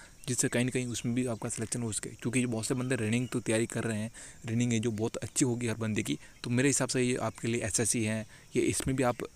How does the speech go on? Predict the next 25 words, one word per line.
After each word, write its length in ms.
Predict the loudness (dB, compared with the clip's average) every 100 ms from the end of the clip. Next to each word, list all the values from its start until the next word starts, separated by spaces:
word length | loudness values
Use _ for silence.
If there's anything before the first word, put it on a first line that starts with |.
| 4
एक 140 | 4
साल 220 | 4 2
के 160 | 2 2
लिए 160 | 2 2
आप 240 | -2 2
डिले 200 | 4 4
कर 120 | 2
सकते 260 | -2 -2 -2
हो, 120 | -2 -2
इनमें 480 | 0 2 2 0 2
जिन 140 | 4
बंदों 180 | 4 2
ने 80 | 0
फॉर्म 240 | -2 -2
नहीं 180 | 0 0
भरा 160 | 2 0
है, 100 | -2 -12 -20 -14 -2
ठीक 120 | 4
है, 120 | 4 2 -8 -4 -4 -2 4
ये 120 | 6
चीज़ 160 | 8 6
आपको 220 | 6 2
बोलना 200 | 2 0
चाहूँगा। 280 | 0 -2 -4 -8 -14 -12 -14 -10 -4
बस 240 | 0 -2